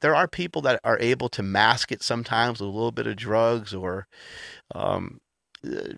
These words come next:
it's a combination of drugs and genetics and this and that, but, like, it's still gonna really show up on game day. And when it comes to, like,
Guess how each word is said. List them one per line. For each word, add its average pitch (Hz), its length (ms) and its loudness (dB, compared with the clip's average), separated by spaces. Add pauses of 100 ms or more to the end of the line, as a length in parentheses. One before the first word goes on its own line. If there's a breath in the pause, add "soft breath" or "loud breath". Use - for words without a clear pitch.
(120)
it's - 180 -6
a - 20 -20
combination 123 640 2
of 95 80 -6
drugs 110 440 0
and 95 120 -6
genetics 120 540 0
and 98 200 -8
this 131 180 -2
and 113 100 -4
that, 120 200 0
but, 107 100 -8
like, 101 300 -4 (440)
it's 143 200 -2
still 180 480 -2
gonna 107 200 -2
really 123 300 -2
show 117 380 -2
up - 340 -2
on 110 500 -2 (480)
game 196 280 -2
day. 98 320 -10 (1200 loud breath)
And 143 220 2
when 156 80 2
it 139 100 -4
comes 185 280 -4
to, 170 80 -2
like, 110 360 2